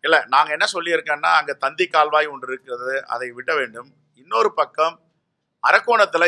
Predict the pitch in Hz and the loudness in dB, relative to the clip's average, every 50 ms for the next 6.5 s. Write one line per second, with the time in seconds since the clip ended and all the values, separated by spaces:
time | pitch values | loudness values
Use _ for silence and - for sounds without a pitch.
0 | 160 147 160 170 170 156 151 147 135 - - 113 110 - _ 113 110 113 - _ | 4 4 4 4 2 2 0 0 0 -2 -6 -12 -16 -18 _ -16 -16 -16 -16 _
1 | _ _ _ _ _ _ _ _ _ _ _ _ _ - 254 254 - 254 254 240 | _ _ _ _ _ _ _ _ _ _ _ _ _ -6 -6 -2 0 0 2 2
2 | - - 185 160 165 - - 208 196 - 165 160 160 156 151 151 151 147 - 147 | 2 2 2 2 0 -2 0 0 2 4 4 6 6 6 4 4 2 2 0 -4
3 | 139 135 139 139 196 180 151 151 160 156 151 143 139 131 143 147 143 - 135 131 | -10 -10 -8 -4 0 4 4 4 4 2 -2 -4 -6 -8 -10 -10 -10 -10 -10 -10
4 | 139 127 117 _ - 110 101 104 104 101 - _ _ _ _ _ _ _ _ _ | -10 -10 -10 _ -12 -14 -14 -16 -20 -20 -20 _ _ _ _ _ _ _ _ _
5 | 120 127 - 135 143 156 180 - 262 262 254 233 214 202 190 190 - 190 196 196 | -2 -2 -2 2 2 2 2 4 4 4 4 4 4 4 2 2 0 -2 0 2
6 | 185 170 156 - 131 139 123 127 131 123 | 2 0 0 -4 -8 -6 -4 -4 -4 -4